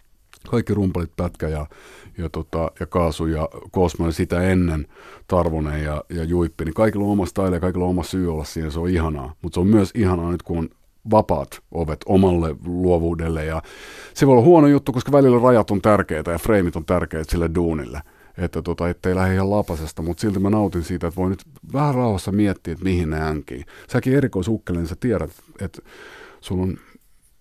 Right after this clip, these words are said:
hyviä erikoisasioita on erityisen paljon. Ja niistä kaikista ei voi nappaa samaan aikaan, mut voi yrittää, koska periksi ei voi antaa.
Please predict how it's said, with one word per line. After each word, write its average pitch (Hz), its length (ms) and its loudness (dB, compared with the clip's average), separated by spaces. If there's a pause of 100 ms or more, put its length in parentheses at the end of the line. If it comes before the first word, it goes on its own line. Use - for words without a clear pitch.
(300)
hyviä 160 360 8
erikoisasioita 90 1120 0
on 85 140 -4 (180)
erityisen 85 640 0
paljon. 82 500 -2 (880)
Ja 98 100 2
niistä 101 200 2
kaikista 139 320 2
ei 107 100 0
voi 101 100 0
nappaa 101 340 0
samaan 98 380 0
aikaan, 87 240 -4
mut 90 140 -6
voi 107 160 2
yrittää, 90 520 -4 (120)
koska - 220 -8
periksi 87 400 -4
ei 78 100 -8 (340)
voi 92 200 2
antaa. - 300 -6